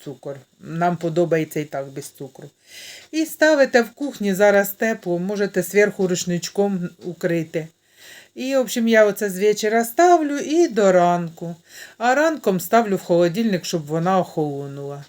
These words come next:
І все. Отакий рецепт ряжанки. Дуже смачне.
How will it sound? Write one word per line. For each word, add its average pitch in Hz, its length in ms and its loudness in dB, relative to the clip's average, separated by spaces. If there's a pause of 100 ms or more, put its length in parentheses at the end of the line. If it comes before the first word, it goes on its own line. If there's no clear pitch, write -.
І 277 120 -16
все. 220 420 -10 (1300)
Отакий 226 460 -4
рецепт 214 460 -4
ряжанки. 165 600 -8 (420)
Дуже 220 320 0
смачне. 165 720 -6